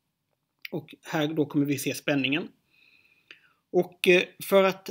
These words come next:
det här ska kunna fungera så har jag lite olika filter. Jag börjar med ett orange filter på femhundrasjuttio nanometer. Och om jag kopplar in det här emellan, jag behöver nollställa apparaten först.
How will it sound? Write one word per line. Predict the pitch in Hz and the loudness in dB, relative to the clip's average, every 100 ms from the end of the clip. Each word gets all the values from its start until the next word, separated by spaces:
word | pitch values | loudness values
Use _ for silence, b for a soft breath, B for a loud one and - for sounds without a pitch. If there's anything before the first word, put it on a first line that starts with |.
| - | -4
det | 196 | -2
här | 190 | -2
ska | 190 | -2
kunna | 175 190 180 - | -2 0 0 -4
fungera | 208 196 156 151 | -6 0 2 2
så | 170 | 0
har | 170 | 0
jag | 160 | 0
lite | 160 | 0
olika | 180 151 165 | 0 0 -2
filter. | - 156 120 - 180 277 - _ _ - | -2 -2 -2 0 0 0 -4 _ _ -6
Jag | 156 | -2
börjar | 170 | 0
med | 156 151 | 0 0
ett | - | -2
orange | 190 165 139 147 - | -2 0 0 -2 -4
filter | 190 147 - 170 | -2 -2 0 0
på | 185 180 170 - | 0 0 -2 -2
femhundrasjuttio | - 180 151 156 151 - 151 - 151 | -2 0 2 0 -2 -2 -4 0 2
nanometer. | 151 160 165 131 - 208 285 _ b b b b b b b | 4 4 4 2 0 -2 -4 _ b b b b b b b
Och | 180 160 - - | -8 -8 -10 -4
om | 175 | -4
jag | 156 | -2
kopplar | 196 196 185 | -4 0 0
in | 180 | 2
det | |
här | 165 180 | 0 2
emellan, | 175 165 143 220 294 - | 2 2 2 0 -4 -8
jag | 147 | -6
behöver | 147 | -2
nollställa | 160 180 151 - 143 | 0 0 -2 -4 -6
apparaten | 143 180 160 - 151 | -6 -6 -8 -8 -4
först. | 170 214 | -6 -6